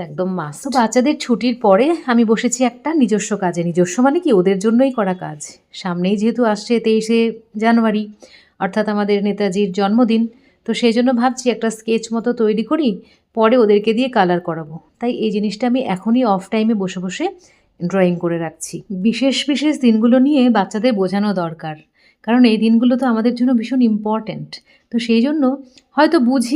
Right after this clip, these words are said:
আমি সেরকম কিছু পারবো না, কিন্তু আমি যদি একটা অ্যাক্টিভিটি করাই তাহলে কিন্তু ওরা অনেক ভালো শিখে নেয় বা বুঝে নেয় যে দিনটার একটা গুরুত্ব আছে। এই হচ্ছে আমার হোল ওয়ার্কটা।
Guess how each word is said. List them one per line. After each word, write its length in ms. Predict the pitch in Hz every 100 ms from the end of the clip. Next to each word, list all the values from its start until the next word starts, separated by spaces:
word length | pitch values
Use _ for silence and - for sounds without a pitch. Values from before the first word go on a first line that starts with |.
| 302
আমি 100 | 285 262
সেরকম 280 | 247 240 240 233
কিছু 140 | 240 226
পারবো 260 | 185 180 196
না, 60 | 180 - _ _ -
কিন্তু 160 | 240 240
আমি 80 | 233
যদি 100 | 226 226
একটা 140 | 220 196
অ্যাক্টিভিটি 400 | 196 208 214 220
করাই 220 | 220 196 190
তাহলে 180 | 185 175 170
কিন্তু 140 | 196 226
ওরা 100 | 208
অনেক 140 | 185 185 160
ভালো 200 | 165 165 170
শিখে 280 | 175 170 170 160
নেয় 160 | 147 147 _ - _ _ -
বা 80 | 196 185
বুঝে 240 | 214 240 277
নেয় 180 | 226 220 262 202
যে 60 | 208 208
দিনটার 280 | 214 247 247
একটা 140 | 247 226
গুরুত্ব 300 | 208 202 202 170 151
আছে। 200 | 151 151 156 _ _ _ -
এই 60 | 233
হচ্ছে 180 | 240 240 233
আমার 120 | 247 196
হোল 180 | 208 208
ওয়ার্কটা। 360 | 180 175 -